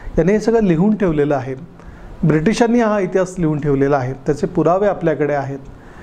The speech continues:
आणि प्रत्यक्ष जिथे घडलं, ज्या वास्तूंनी, ज्या भिंतींनी, ज्या तटबंदींनी हे प्रत्यक्ष बघितलं, युद्धाचे क्षण झेलले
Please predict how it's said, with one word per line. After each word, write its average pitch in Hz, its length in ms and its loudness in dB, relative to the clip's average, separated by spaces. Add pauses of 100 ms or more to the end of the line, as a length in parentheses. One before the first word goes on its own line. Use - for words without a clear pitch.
(320)
आणि 160 180 0
प्रत्यक्ष 190 500 0
जिथे 190 300 0
घडलं, 160 580 0 (840)
ज्या 170 120 4
वास्तूंनी, 185 680 0
ज्या 165 180 0
भिंतींनी, 160 520 0
ज्या 165 140 2
तटबंदींनी 208 760 2 (520)
हे 202 40 -4
प्रत्यक्ष 180 440 0
बघितलं, 175 540 2
युद्धाचे 156 460 -2
क्षण 180 400 -4 (180)
झेलले 147 320 0